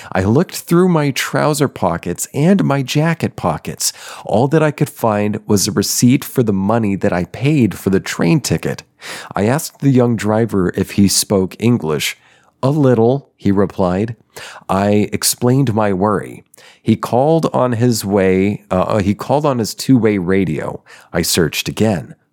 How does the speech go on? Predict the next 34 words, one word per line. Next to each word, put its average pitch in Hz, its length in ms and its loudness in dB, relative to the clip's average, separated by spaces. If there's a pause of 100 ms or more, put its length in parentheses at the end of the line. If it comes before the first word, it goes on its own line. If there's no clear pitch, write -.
No 85 380 2
ticket. - 560 -2 (420)
He 110 120 2
said 139 300 2
the 123 260 2
airport 113 520 0
office 87 520 0
was 92 160 0
an 85 120 0
annex 101 680 0
of 92 140 -2
the 98 80 0
main 95 420 2
railroad 90 600 0
office 78 560 -2 (280)
and 85 180 2
that 87 240 0
maybe 123 340 2
something 113 420 -2
could 92 180 -4
be 98 120 2
done 78 400 -2
to 78 120 -6
help 95 320 -2
me. 76 260 -14 (420)
I 76 140 -4
searched - 720 0
and 76 240 -6
researched 110 800 2
as 92 260 0
he 107 100 -2
was 98 140 0
driving 95 480 0
down. 85 440 0